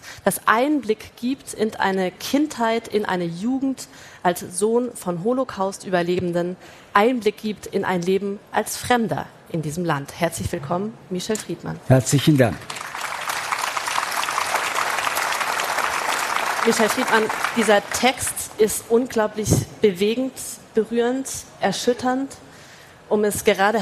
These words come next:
Speaker 1: herauszusagen, an vielen Z-, Stellen dieses Textes schreit er förmlich vor Schmerz. Es ist der Schmerz,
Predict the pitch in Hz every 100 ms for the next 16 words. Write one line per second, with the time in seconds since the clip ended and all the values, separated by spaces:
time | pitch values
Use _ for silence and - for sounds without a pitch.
0 | 190 208 233 - 226 190 190 196 208 202
1 | 202 - - 202 196 - 247 254 240 -
2 | 208 - - - - 202 233 254 208 196
3 | - 214 - 208 - - - 185 180 226
4 | 247 - 196 - 202 185 202 208 - 180
5 | - 190 175 247 - - - - - -
6 | - - - - 196 220 196 160 - -
7 | 202 214 240 -